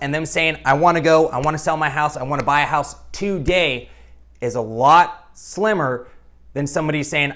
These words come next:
"I wanna buy a house in the next year, in the next two years, I wanna sell my house in the next year, the next two years." So we have to focus on what can we do today, tomorrow, and the next day, and every day for the next two years, next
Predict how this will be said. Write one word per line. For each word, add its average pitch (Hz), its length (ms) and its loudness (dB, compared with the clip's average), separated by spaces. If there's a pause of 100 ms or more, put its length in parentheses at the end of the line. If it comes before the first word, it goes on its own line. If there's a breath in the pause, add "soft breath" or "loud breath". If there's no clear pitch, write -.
"I 117 60 -6
wanna 139 260 -4
buy 139 200 0
a 123 40 -2
house 127 300 -2
in 131 60 -12
the 120 60 -10
next 120 280 -10
year, 120 280 -6 (200)
in - 60 -18
the 120 60 -10
next 123 240 -10
two 135 100 -12
years, 123 220 -8
I 113 40 -6
wanna 117 220 -8
sell 190 240 0
my 151 140 -2
house 117 300 -6
in 120 60 -14
the 117 40 -12
next 113 260 -10
year, 113 120 -10
the 107 60 -12
next 107 220 -16
two 113 120 -16
years." - 260 -16
So - 80 -14
we 143 320 -2
have 214 220 0
to 185 80 -4
focus 151 500 -4 (260 loud breath)
on 143 300 2 (140)
what 143 340 2
can 180 220 -4
we 180 180 -2
do 156 260 -2
today, 156 480 0
tomorrow, 151 680 0
and 135 160 -4
the 123 60 -8
next 139 380 -4
day, 123 300 -4 (220 loud breath)
and 123 200 -14
every 160 320 0
day 131 500 0 (220 soft breath)
for 143 160 -6
the 135 80 -2
next 143 380 -6
two 196 240 -4
years, 170 580 -2 (100)
next 143 380 -6